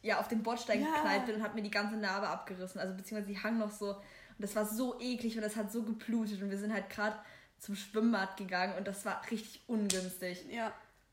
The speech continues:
Speaker 2: und wir wurden dann mit Handtuch ins Wasser geschmissen.
Speaker 1: Von Yannick?
Speaker 2: Ich glaube.
Speaker 1: Ich glaub auch. Und der Shell sechs.
Speaker 2: Vor allem, nee, vor allem
Speaker 1: Doch.
Speaker 2: du wu-, ja, doch schon.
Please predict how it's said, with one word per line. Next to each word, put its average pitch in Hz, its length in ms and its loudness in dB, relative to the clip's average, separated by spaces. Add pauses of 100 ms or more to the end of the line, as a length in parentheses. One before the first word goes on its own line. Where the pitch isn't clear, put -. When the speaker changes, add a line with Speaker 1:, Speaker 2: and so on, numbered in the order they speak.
Speaker 2:
und 269 180 2
wir 269 120 2
wurden 226 180 4
dann 208 120 2
mit 208 140 -4
Handtuch 214 300 -6
ins - 260 -8 (220)
Wasser 202 300 -2
geschmissen. 214 420 -4
Speaker 1:
Von 196 100 0
Yannick? 240 480 -4 (160)
Speaker 2:
Ich - 120 -18
glaube. 202 580 2
Speaker 1:
Ich - 160 -8
glaub 247 220 -4
auch. 226 80 -2
Und 240 100 4
der 254 100 8
Shell 247 300 4
sechs. 214 320 8 (160)
Speaker 2:
Vor 269 100 6
allem, 262 160 12 (120)
nee, 294 320 8 (180)
vor - 160 6
allem 262 240 10 (120)
Speaker 1:
Doch. 294 320 2
Speaker 2:
du 339 180 10
wu-, 302 180 10
ja, 320 140 12
doch 339 180 10
schon. 294 280 4